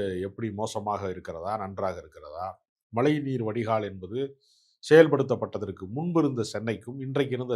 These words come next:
சென்னைக்குமான கள ஆய்வு ஏதாவது அவர் செய்திருக்கிறாரா?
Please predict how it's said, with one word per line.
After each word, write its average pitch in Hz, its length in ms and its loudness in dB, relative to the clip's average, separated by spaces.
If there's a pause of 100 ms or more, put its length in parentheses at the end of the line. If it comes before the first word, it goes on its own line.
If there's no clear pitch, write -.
சென்னைக்குமான 101 580 -8 (1300)
கள 185 180 12
ஆய்வு 185 400 12
ஏதாவது 143 300 10
அவர் 120 180 2
செய்திருக்கிறாரா? 92 600 -10